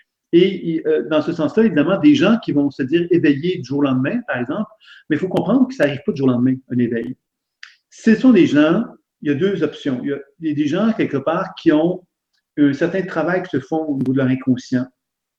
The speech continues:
un travail d'apprentissage, qui sont plus ou moins, sont pas éveillés, justement, donc ils sont pas capables de devenir conscients de ce travail-là. Puis, à un moment donné,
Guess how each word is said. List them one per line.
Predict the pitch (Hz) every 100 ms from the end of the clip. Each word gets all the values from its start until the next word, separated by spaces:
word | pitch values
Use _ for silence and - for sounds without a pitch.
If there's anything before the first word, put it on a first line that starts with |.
| _ - _ _ _ _
un | 143 139
travail | 147 151 143
d'apprentissage, | 143 214 226 - 127 107 - - - -
qui | -
sont | -
plus | - 285
ou | 226
moins, | 220 226 247 - - _ _ _ _
sont | _ 165
pas | 180
éveillés, | 170 143 180
justement, | 175 143 135
donc | 139 151
ils |
sont | 165
pas | 233
capables | - 156 190 226 180 - -
de | 143
devenir | 147 151
conscients | - 196 175 214 202
de |
ce | -
travail-là. | 131 127 120 113 117 _ _ _ _ _ _ - - - _ _ _
Puis, | -
à | 247
un |
moment | 233 208
donné, | 170 160 156 202 -